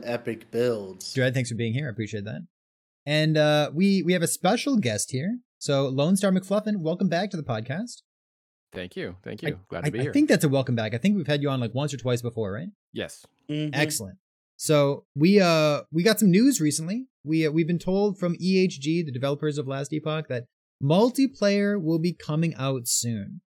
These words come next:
Speaker 2: So we're gonna spend today's podcast chatting about multiplayer, chatting about trade, or maybe the lack of trade, and then anything else that comes up along those lines of conversation.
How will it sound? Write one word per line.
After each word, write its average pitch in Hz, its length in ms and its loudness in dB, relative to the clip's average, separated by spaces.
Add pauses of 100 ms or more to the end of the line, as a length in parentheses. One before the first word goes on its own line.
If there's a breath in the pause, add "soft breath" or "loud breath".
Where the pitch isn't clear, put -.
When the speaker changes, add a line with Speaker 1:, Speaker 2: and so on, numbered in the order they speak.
(180)
Speaker 2:
So 143 260 0
we're 156 220 2
gonna 254 180 0
spend 170 540 0
today's 156 400 2
podcast 127 600 -2
chatting 160 400 0
about 131 260 0 (280)
multiplayer, 202 920 0 (280)
chatting 151 340 2
about 135 260 0 (180)
trade, 202 760 0 (360)
or 131 140 -4
maybe 139 320 2
the 120 100 -4
lack 107 340 -6
of 190 140 -2
trade, 220 520 -4 (360)
and 151 180 -2
then 165 200 0 (100)
anything 247 420 2
else 180 320 -2
that 151 160 -6
comes 143 360 -4
up 127 260 -2
along 123 560 -4
those 113 340 -2
lines 107 300 -4
of 101 80 -14
conversation. - 640 -10